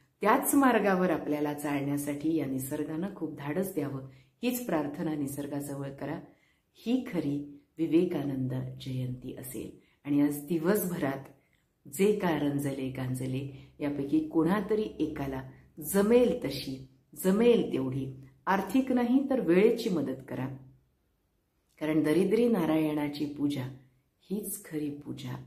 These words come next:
आहे. हे जेव्हा वर्तनात येईल, तेव्हा स्वामी विवेकानंद आपल्याला कळायला लागतील.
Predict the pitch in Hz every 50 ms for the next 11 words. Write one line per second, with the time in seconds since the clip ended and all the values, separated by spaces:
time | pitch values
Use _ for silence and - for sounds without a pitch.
0 | - 131 127 131 131 143 - - - - - _ _ _ _ _ _ _ _ _
1 | _ _ - 131 170 196 196 196 190 170 147 123 139 143 143 143 139 127 127 -
2 | - 165 185 202 185 180 - - 123 120 120 123 - - - - _ _ _ -
3 | - 151 151 - 175 190 - - - 151 135 127 131 131 127 123 120 120 120 123
4 | 123 131 131 127 127 127 123 113 - - _ _ _ _ _ _ - 139 143 139
5 | - 135 131 127 131 131 131 - 131 123 120 123 127 127 123 127 127 64 65 -
6 | _ 131 127 131